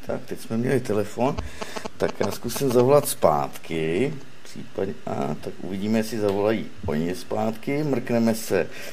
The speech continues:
mrkneme se tedy na dotazy. Hele, už je to tady. Svobodný vysílač, dobrý večer. Ano, teď jste ve vysílání.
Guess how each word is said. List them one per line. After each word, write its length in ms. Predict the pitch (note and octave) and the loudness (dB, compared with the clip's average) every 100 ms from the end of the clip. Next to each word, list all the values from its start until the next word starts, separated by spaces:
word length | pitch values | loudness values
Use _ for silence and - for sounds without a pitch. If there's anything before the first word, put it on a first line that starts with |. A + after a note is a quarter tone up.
| - - - | -10 -10 0
mrkneme 540 | F#2 F2+ - G2+ G#2+ | 4 4 6 6 6
se 180 | G2+ A#2 | 6 2
tedy 240 | - A2 A2+ | 4 6 8
na 120 | A2 | 8
dotazy. 460 | A2 G#2+ A2 A#2 - | 8 6 8 8 8
Hele, 340 | A2 G2 C#2 | 10 10 8
už 240 | - D2 E2 | 2 -2 -2
je 60 | |
to 140 | D2+ C#2 | 0 0
tady. 300 | C#2 C2 C2 - - - - - - - - - - - - - | 0 0 -2 -6 -10 -10 -10 -10 -10 -10 -10 -8 -8 -8 -10 -4
Svobodný 760 | - A2+ B2 C3 C#3+ C#3+ C#3+ | 0 10 10 12 8 8 6
vysílač, 560 | D3+ C#3+ - D3+ C#3 C3+ | 4 2 6 10 10 10
dobrý 240 | B2 B2 C3 | 6 8 8
večer. 600 | C3+ - C3 C3+ D3+ D#3+ - - - - - - - - - - - - - - - - - - - - - - - - - - - - - - - - - - - | 8 8 10 10 8 2 -4 -8 -10 -10 -10 -10 -10 -10 -10 -10 -10 -10 -10 -10 -10 -10 -10 -10 -10 -10 -10 -10 -10 -10 -10 -10 -10 -10 -10 -10 -10 -10 -10 -6 0
Ano, 240 | D2+ F2 | 2 4
teď 160 | G2+ G2 | 4 2
jste 180 | - A#2 | 4 4
ve 120 | G2+ | 6
vysílání. 800 | F2+ - D#2+ D#2+ D#2 D#2 D#2 | 4 0 4 4 6 2 0